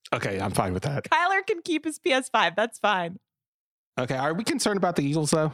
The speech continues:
Speaker 2: Uh, no.
Speaker 1: Okay.
Speaker 2: It, no. It, I, I think, so they're, they're a little banged up, up front,
Speaker 1: Mm-hmm.
Speaker 2: and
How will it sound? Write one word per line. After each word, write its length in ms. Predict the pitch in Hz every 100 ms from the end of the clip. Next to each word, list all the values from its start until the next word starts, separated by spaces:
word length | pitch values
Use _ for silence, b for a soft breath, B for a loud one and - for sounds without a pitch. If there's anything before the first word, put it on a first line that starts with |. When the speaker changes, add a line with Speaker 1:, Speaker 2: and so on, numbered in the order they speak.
| - - -
Speaker 2:
Uh, 300 | 320 330 302
no. 200 | 254 196 - - _ _ _ _ _
Speaker 1:
Okay. 360 | - - 92 220
Speaker 2:
It, 100 | 85
no. 300 | 196 180 - - - -
It, 160 | 254
I, 260 | - 240 269
I 40 |
think, 340 | 277 311 247 277
so 500 | 214 269 247 226 214 -
they're, 400 | 214 254 254 202
they're 120 | 262
a 60 | 262
little 180 | 254 233
banged 300 | 208 208 196
up, 180 | 180 - _ _
up 180 | 165 165
front, 680 | - 160 151 151 - - - _
Speaker 1:
Mm-hmm. 120 | 165
Speaker 2:
and 640 | 160 156 151 147 143 -